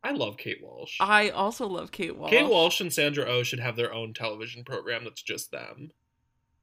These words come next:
Speaker 1: And Kate Walsh, she was the one who got Private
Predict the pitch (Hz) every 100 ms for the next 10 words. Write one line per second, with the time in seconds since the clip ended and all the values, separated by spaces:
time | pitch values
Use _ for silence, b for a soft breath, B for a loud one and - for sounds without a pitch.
0 | _ _ _ 170 - 240 180 151 151 -
1 | - - _ - 208 233 190 165 139 127
2 | 123 - _ - 117 110